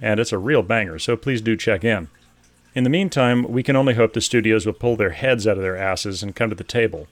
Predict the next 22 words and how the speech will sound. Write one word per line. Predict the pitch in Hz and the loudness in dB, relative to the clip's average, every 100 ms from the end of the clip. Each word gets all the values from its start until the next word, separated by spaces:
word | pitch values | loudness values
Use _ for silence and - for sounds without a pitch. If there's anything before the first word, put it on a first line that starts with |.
| _ _ | _ _
While | 117 110 | 2 2
you're | 104 | 4
waiting, | 139 120 107 110 | 4 4 4 2
you | 110 | 0
can | 110 | -2
support | 120 - 135 | -4 0 0
the | 107 | 0
strike | - 123 110 | 0 2 2
yourselves. | 101 - 160 104 82 - - _ _ - | -2 0 2 2 -2 -12 -16 _ _ -8
If | 110 | -2
you're | 123 | 2
near | 131 | 2
a | 107 | 2
picket | 156 147 123 | 0 0 0
line, | 127 156 | 2 2
consider | 165 110 117 101 | 0 -4 -2 -2
picking | - 95 110 | -4 -4 -4
up | 107 | -4
a | |
sign | 95 175 170 113 | -2 2 2 2
and | 98 | -2
helping. | 101 151 123 90 | 0 0 0 -6